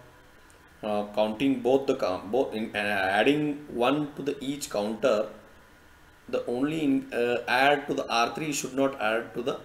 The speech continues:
R two. You should directly go to the subtract R zero, comma, R zero, comma, R zero, one, nothing but you have done the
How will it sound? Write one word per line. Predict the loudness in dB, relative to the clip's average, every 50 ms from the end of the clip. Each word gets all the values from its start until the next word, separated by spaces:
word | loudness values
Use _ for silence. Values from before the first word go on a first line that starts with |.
| -10 -6
R | -4 -2 -2 -2
two. | -4 -4 -6 -8 -8 -10 -12 -18 -20 -20 -20 -20 -20 -12
You | -10
should | -4 -4 -2 -4 -4 -4 0
directly | 2 2 4 4 2 0 0 -2
go | -2 0 0 -2 -2 -2
to | -4 -2
the | 0 2 0 0 -2 -6 -10 -16 -20 -20 -20 -20 -20 -20 -20 -20 -20 -20 -20 -20 -18
subtract | -12 -10 -10 -10 -6 -2 -2 -2 0 2
R | 2 2 2
zero, | 2 2 2 0 0
comma, | 0 -2 -4 -2
R | -4 -4 -4
zero, | -4 -4 -4 -4
comma, | -4 -6 -8 -6 -6 -6 -8 -8
R | -8 -10 -12
zero, | -12 -12 -12 -14 -16 -20 -20 -12 -8
one, | -8 -6 -6 -8
nothing | -10 -10 -10 -8
but | -8 -10 -10 -14 -18 -20 -20 -20 -20 -20 -20 -20 -20 -20 -20 -20 -20 -20 -20 -20 -20 -14 -2
you | 2 4
have | 4 4 4
done | 2 2 2 4
the | 4 4 4 4 2 0 -2